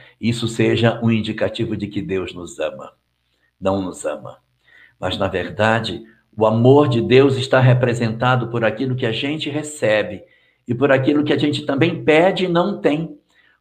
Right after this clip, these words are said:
Porque em todas essas manifestações, se a gente pediu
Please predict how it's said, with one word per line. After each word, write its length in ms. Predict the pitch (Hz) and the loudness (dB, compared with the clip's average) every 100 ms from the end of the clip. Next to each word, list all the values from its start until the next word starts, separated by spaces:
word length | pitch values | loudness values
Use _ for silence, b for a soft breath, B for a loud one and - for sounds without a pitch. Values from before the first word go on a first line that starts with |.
| - | -6
Porque 220 | 127 165 | 0 2
em 220 | 165 - | 2 0
todas 420 | 214 254 240 147 | -4 -2 0 0
essas 320 | 143 131 135 | 0 -2 -4
manifestações, 960 | 123 127 123 127 117 113 101 - 131 139 | -2 0 0 0 -2 -4 -6 -4 -4 -4
se 80 | 123 | -4
a 60 | 117 | -2
gente 300 | 196 - 208 | 0 0 -4
pediu 720 | - 165 - 139 202 160 127 | -6 -4 -4 -2 0 -2 -4